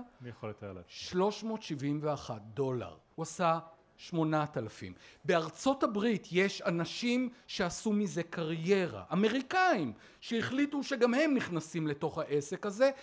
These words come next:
Speaker 2: אחד מהם שהפעיל רשת של עשרים וחמישה אתרים כאלה, עשה בחודש שלושים ואחת אלף דולר, כאשר השכר החציוני בארצות הברית הוא שלושים אלף דולר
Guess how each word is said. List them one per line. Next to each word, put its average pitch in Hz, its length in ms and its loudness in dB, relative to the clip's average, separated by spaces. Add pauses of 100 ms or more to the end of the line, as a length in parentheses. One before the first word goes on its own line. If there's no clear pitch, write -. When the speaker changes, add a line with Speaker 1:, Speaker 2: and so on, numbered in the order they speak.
(280)
Speaker 2:
אחד 220 440 2
מהם 262 240 4
שהפעיל 226 520 -2
רשת 185 680 0 (200)
של 220 220 6
עשרים 247 380 2
וחמישה 262 520 2
אתרים 240 400 2
כאלה, 123 580 0 (500)
עשה 247 380 0
בחודש 226 680 4 (120)
שלושים 220 720 2
ואחת 208 640 2
אלף 175 360 -2
דולר, 131 500 2 (360)
כאשר 170 300 -2
השכר 208 540 -4
החציוני 202 800 0
בארצות 127 500 -4
הברית 139 380 -2 (240)
הוא 175 120 -6
שלושים 190 580 0
אלף 135 260 0
דולר 127 420 2